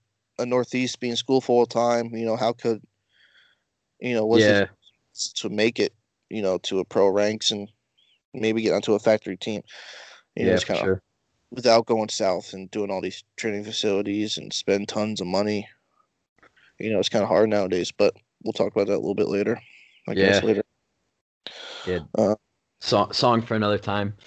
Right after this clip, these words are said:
Speaker 1: Yeah.
Speaker 2: <laughs> Yeah.
Speaker 1: Twenty fifteen kinda sucked 'cause, I mean, I'll be str-, I mean, I missed every regional. I missed qualifying by one spot.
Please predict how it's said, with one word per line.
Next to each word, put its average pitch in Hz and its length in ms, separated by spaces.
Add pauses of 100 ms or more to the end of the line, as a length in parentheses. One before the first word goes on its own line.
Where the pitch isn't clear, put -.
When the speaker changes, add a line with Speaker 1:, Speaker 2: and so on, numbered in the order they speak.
(340)
Speaker 1:
Yeah. 120 240 (300)
Speaker 2:
<laughs> - 100
Yeah. 113 500 (680)
Speaker 1:
Twenty 165 220
fifteen 139 360
kinda 127 220
sucked 143 300
'cause, 120 160
I 117 80
mean, 113 240 (2000)
I'll 127 80
be 123 120
str-, 90 220
I 127 60
mean, 131 120
I 123 80
missed 139 260 (220)
every 131 200
regional. 117 400
I 107 100
missed 110 220
qualifying 104 420
by 107 100
one 101 180
spot. - 360